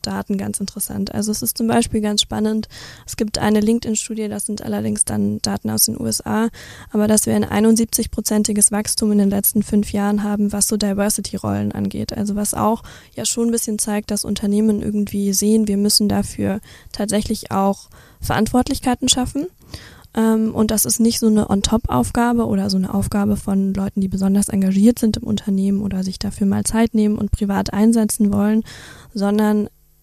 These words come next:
das braucht Raum und das braucht auch Raum auf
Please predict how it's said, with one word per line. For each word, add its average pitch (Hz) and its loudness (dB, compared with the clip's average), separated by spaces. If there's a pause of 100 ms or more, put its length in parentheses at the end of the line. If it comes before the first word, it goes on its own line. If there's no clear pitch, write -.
(100)
das 202 -2
braucht 202 2
Raum 190 6
und 190 2
das 196 2
braucht - -2
auch - -8
Raum 202 2
auf 196 0